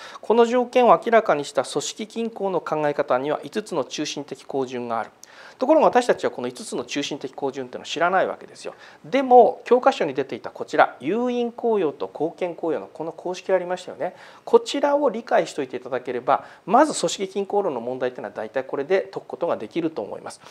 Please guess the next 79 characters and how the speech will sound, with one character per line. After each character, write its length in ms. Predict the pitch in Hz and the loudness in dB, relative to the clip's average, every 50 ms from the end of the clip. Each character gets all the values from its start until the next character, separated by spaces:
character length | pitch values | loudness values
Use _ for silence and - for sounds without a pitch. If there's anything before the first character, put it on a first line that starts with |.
| - - _ | -20 0 _
特 240 | - 269 - - 156 | 2 2 2 0 -2
に 180 | 180 180 - - | -2 -2 -2 -4
こ 80 | - - | -8 -6
こ 140 | - 170 | -4 -2
の 100 | 160 151 | -2 -2
イ 80 | 139 135 | -2 -4
コ 220 | - - 233 240 | -4 -2 -2 0
ー 20 | 240 | 0
ル 100 | 220 196 | 0 0
が 120 | 185 170 | -2 -4
つ 100 | - - | -4 -8
く 100 | - - | -12 -6
と 120 | - 196 180 | -4 -4 -4
い 40 | |
う 40 | 175 | -2
と 100 | - 185 | -4 -4
こ 120 | - 220 220 | -2 0 0
ろ 40 | |
は 80 | 202 156 | 0 -2
重 240 | 131 131 143 151 147 | -2 -4 -6 -6 -4
要 140 | 147 147 143 | -4 -2 -2
だ 100 | 180 175 | -2 -2
と 80 | - | -2
い 100 | 110 110 | -4 -6
う 40 | 113 | -8
お 80 | 113 - | -10 -10
話 280 | 120 113 113 110 - - | -10 -10 -10 -12 -12 -12
を 40 | 113 | -14
し 100 | - - | -12 -10
た 100 | - 151 | -8 -8
の 100 | 151 175 | -2 0
を 160 | 202 - - - | 0 0 0 -2
思 140 | 139 131 127 | -6 -8 -8
い 40 | 123 | -6
出 140 | 123 127 113 | -8 -10 -12
し 60 | - | -14
て 80 | - 101 | -14 -18
お 40 | 98 | -18
い 40 | |
て 100 | - - | -18 -14
い 20 | - | -12
た 80 | - | -10
だ 120 | 120 131 127 | -8 -8 -10
き 80 | - | -10
た 140 | - - 151 139 | -6 -4 -4 -4
い 60 | 127 | -4
と 100 | - 107 | -8 -12
思 120 | - - | -14 -16
い 40 | - | -16
ま 80 | - - | -18 -20
す。 100 | - _ - - - - - - - | -20 _ -20 -20 -20 -20 -20 -14 -6
覚 160 | 143 156 156 | 0 0 0
え 20 | |
て 80 | 151 - | 0 0
ま 80 | - - | -6 -8
す？ 180 | - 147 143 - - - - - - - | -8 -8 -8 -8 -12 -20 -20 -20 -16 -10
こ 100 | - 120 | -8 -8
れ 60 | 113 | -8
従 300 | 123 143 175 190 196 185 | -6 -2 0 0 2 2
業 180 | 185 185 175 | 4 4 2
員 220 | 147 131 127 147 185 | 2 0 -2 -2 2
が、 240 | 208 196 - - - | 2 2 2 0 -2
ま 100 | - 104 | -8 -12
あ、 20 | - - - | -12 -10 -10
場 80 | 104 | -10
合 80 | 107 113 | -8 -8
で 80 | - 113 | -10 -12
す 80 | - | -14
け 60 | - | -14
ど、 80 | - 104 - - | -14 -14 -14 -10
賃 320 | - - 180 175 165 139 | -8 -6 -4 -2 -4 -4
金 180 | 139 123 113 107 | -4 -8 -12 -4
と 300 | _ - 226 226 - - 113 107 | _ 2 2 2 2 -2 -8 -6
労 200 | 107 101 101 98 | -4 -4 -4 -4
働 140 | 101 - | -6 -10
で 80 | - - | -12 -12
す 80 | - - | -14 -6
よ 60 | - | -2
ね。 240 | 180 185 - - | -2 -2 -2 -2